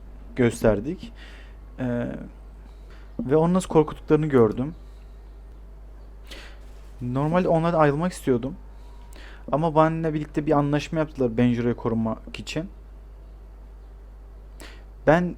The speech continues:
e, onlara söz verdim, durdum orada. Tahmin edeyim. Sen sözünü tuttun ama büyü avcıları sözünü tutmadı. Evet.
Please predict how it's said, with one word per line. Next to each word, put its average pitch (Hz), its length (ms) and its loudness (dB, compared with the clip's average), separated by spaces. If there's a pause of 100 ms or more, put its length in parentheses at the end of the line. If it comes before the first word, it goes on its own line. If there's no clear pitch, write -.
e, 113 280 -2
onlara 139 320 0
söz 147 260 2
verdim, 156 460 2
durdum 127 360 2
orada. 117 380 -2 (1500)
Tahmin 139 280 6
edeyim. 107 360 2 (880)
Sen 147 320 2
sözünü 147 300 4
tuttun 160 500 -2 (120)
ama 143 380 4 (160)
büyü 135 120 10
avcıları 131 240 6
sözünü 127 320 2
tutmadı. 101 440 -8 (720)
Evet. 131 420 6